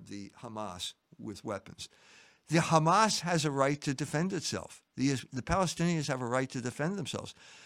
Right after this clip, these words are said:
Uh, the problem is they don't, they don't have adequate weaponry to defend themselves. These missiles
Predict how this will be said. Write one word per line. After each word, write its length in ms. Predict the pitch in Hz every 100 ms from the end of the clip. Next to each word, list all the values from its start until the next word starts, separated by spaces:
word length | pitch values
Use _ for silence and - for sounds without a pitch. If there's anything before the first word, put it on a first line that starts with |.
| - - _
Uh, 260 | 139 131 131
the 140 | 147
problem 460 | - 170 208 196 175
is 380 | - 139 120 - _ - 147 160 165 160 156 151 147
they 160 | 151 170
don't, 260 | 170 190 165 147
they 140 | 160
don't 160 | 170 175
have 300 | 175 156 - -
adequate 480 | - 170 175 170 175
weaponry 540 | 160 202 214 139 104 139
to 120 | 160
defend 360 | 170 185 214
themselves. 420 | 254 170 90 87 156
These 180 | 160
missiles 540 | 143 175 226 220 185